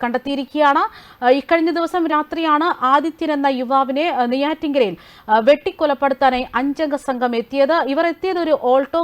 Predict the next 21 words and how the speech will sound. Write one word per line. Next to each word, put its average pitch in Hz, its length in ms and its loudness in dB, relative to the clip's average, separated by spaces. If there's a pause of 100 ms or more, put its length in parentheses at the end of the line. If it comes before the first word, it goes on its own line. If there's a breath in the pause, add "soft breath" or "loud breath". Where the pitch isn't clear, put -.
(100)
കാറിലാണ്. 302 480 2 (420 loud breath)
ഈ 403 160 4
ഓൾട്ടോ 302 560 6
കാറിന്റെ 277 360 0
ഉടമയുടെ 285 680 0
പിതാവിനെയാണ് 269 680 0
ഇപ്പോൾ, 247 340 2 (320 loud breath)
ആ, 247 120 8
തൂങ്ങി 381 380 0
മരിച്ച 285 280 0
നിലയിൽ, 254 340 2 (100)
ആ, 233 200 0 (100)
കണ്ടെത്തിയിരിക്കുന്നത്. 277 1160 -2
ഓൾട്ടോ 381 460 4
കാറിന്റെ 320 280 2
ഉടമയായ 269 560 2
അച്ചുവിന്റെ 302 540 -2 (120)
പിതാവായ 277 540 2
ഡ്രൈവർ, 247 540 0
ആ, 226 100 -2
സുരേഷിനെയാണ് 294 880 -2